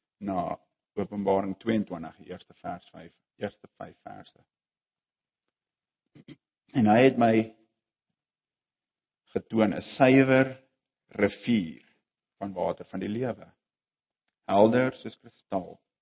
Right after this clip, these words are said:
wat uitstroom uit die troon van God en van die Lam. In die middel van die straat en weerskante van die rivier was die boom van die lewe, wat twaalf maal vrugte dra en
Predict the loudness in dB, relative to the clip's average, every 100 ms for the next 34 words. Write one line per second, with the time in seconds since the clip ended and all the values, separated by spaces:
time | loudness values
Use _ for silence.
0 | _ _ _ _ _ _ _ -6 -6 -6
1 | -6 -8 -16 -14 -14 -16 -20 -20 -10 -6
2 | -6 -6 -12 -14 -10 -12 _ _ _ _
3 | _ _ _ _ _ _ -20 -18 -16 -18
4 | -12 -10 -10 -12 _ _ _ _ _ _
5 | _ _ _ _ _ _ _ _ _ _
6 | _ _ _ _ _ _ _ _ _ _
7 | _ -4 0 0 -2 -6 -8 -8 -4 -4
8 | -6 -8 -6 -6 -6 -8 -8 -6 -6 -6
9 | -14 -16 -14 -16 -18 _ _ _ _ _
10 | -14 -10 -10 -10 _ _ _ _ -4 -2
11 | -2 -2 -2 -2 0 2 2 0 -2 -18
12 | -20 _ _ _ _ _ -16 -4 2 2
13 | 2 -4 -4 -16 -18 -20 -16 -12 -12